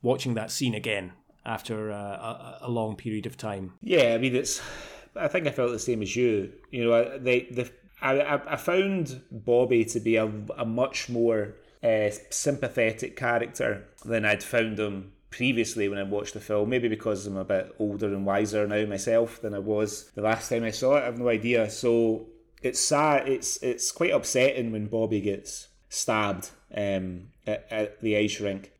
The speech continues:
Speaker 2: But then, yeah, to your point, when the, when the kind of medics drag him off the ice to the flo-, to the side of the rink, and there's the big blood streak kind of cutting the f-, the,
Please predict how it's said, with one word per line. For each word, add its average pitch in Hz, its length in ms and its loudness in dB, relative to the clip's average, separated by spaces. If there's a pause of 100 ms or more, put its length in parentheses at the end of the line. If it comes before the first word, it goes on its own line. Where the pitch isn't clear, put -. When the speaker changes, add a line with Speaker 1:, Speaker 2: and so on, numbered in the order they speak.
Speaker 2:
But 123 140 0
then, 120 580 4 (140)
yeah, 123 160 2
to 120 140 -4
your 117 120 2
point, 113 420 2
when 113 180 0
the, 104 340 4 (260)
when 113 100 -2
the 107 80 0
kind 120 160 2
of 113 80 4
medics 120 720 0 (140)
drag 120 400 2
him 110 120 2
off 110 180 2
the 110 160 4
ice 113 260 2
to 113 80 -6
the 95 100 -6
flo-, - 280 -8 (140)
to 120 120 -4
the 101 80 -4
side 113 280 0
of 101 60 0
the 95 80 0
rink, 104 540 -2
and 104 100 -8
there's 101 140 -6
the 110 60 -2
big 107 220 -2
blood 110 280 -2
streak - 680 -8
kind 110 140 -6
of 101 80 -8
cutting 131 360 -4
the 107 80 0
f-, 104 200 -8 (160)
the, 104 320 -6